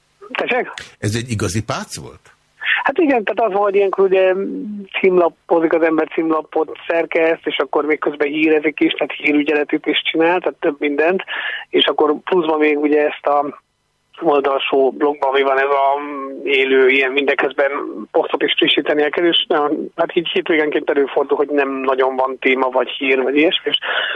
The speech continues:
Speaker 1: és, ö, ugye a szombat este kell arra gondolni, hogy aki hétfő reggel kezd, annak is legyen beszállozva, ö, mindeközben poszt. Mondjuk
Speaker 2: Ilyet az ember hányszor engedhet meg magának?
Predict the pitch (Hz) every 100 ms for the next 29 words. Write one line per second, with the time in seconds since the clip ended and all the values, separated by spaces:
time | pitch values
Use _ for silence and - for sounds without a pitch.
0 | - - - 127 139 - 151 147 147 -
1 | 135 135 135 135 131 135 123 117 - -
2 | 156 143 139 139 - 143 143 135 131 139
3 | 135 135 135 135 131 - 135 139 131 -
4 | 139 131 123 127 127 127 - 143 151 151
5 | 139 - - 139 131 131 - 143 131 127
6 | 131 123 131 131 127 131 131 - _ _
7 | - 131 127 123 - _ 131 131 - 160
8 | 160 165 170 185 - - - - - -
9 | 127 123 123 117 117 131 117 95 113 123
10 | 104 95 95 90 87 - 87 87 80 85
11 | 80 80